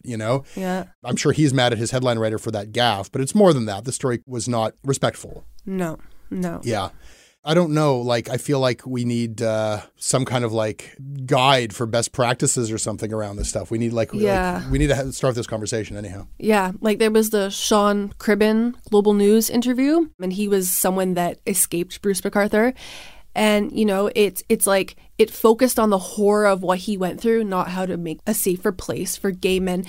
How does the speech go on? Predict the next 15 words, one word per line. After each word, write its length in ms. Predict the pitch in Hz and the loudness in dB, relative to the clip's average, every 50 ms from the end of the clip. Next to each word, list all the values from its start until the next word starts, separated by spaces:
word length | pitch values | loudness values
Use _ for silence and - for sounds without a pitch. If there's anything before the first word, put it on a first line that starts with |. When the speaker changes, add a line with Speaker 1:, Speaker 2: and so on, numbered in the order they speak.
| - - - - | -12 -20 -12 -10
Speaker 2:
to 180 | - - 233 220 | 0 2 4 4
engage 680 | 214 208 202 180 196 196 214 214 214 202 190 180 - - | 4 4 2 2 4 6 6 6 6 4 2 -2 -6 -4
in, 340 | - 208 190 185 185 180 180 180 - - - - - - - - | -2 -2 0 0 -2 -2 -4 -6 -14 -18 -18 -18 -18 -18 -10 -6
you 100 | 202 196 | -4 -4
know, 160 | 185 170 175 | -4 -4 -6
consensual, 960 | 180 - - 214 226 214 - 214 196 208 196 - - 208 196 185 185 185 185 185 | -6 0 4 4 4 6 4 4 4 4 2 0 0 0 2 2 2 0 0 -6
casual 920 | - - - 190 190 190 196 190 185 185 180 175 175 170 165 175 180 185 - - _ | -10 -4 -2 0 0 0 -2 -2 -2 -2 -2 0 -2 -2 -2 -2 -4 -4 -8 -8 _
encounters, 720 | 214 214 - - 240 226 254 247 - 226 202 202 226 254 | -2 -2 2 6 6 6 6 6 4 2 2 2 2 0
some 300 | - - - - 214 226 | -2 -2 2 2 4 4
of 100 | 226 214 | 4 4
which 180 | 208 226 220 - | 4 2 2 2
may 180 | 202 202 196 196 | -2 0 0 0
be 180 | 190 196 202 202 | 0 -2 -2 0
rough 240 | 185 196 190 202 | 2 2 0 0
sex. 540 | - - - 196 202 185 165 147 - - - | 0 0 0 2 2 2 0 0 -2 -4 -6